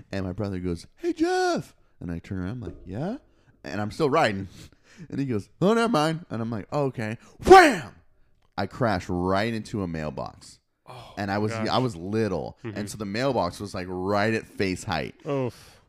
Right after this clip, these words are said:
Speaker 1: And I was flying. <laughs> Wham! And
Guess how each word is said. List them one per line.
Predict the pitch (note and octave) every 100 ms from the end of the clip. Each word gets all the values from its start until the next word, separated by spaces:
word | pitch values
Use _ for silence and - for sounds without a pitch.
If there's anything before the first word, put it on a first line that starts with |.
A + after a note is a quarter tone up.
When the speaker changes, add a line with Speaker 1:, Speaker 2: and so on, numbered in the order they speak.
| -
Speaker 1:
And | A#2
I | C3
was | G2
flying. | - G#2+ A2 F#2+ F#2 - - -
<laughs> | - G#3+ E3 -
Wham! | A#2 C3+ D4+ D4 F#3+ A#2+ F2+ - -
And | B2 A#2 G#2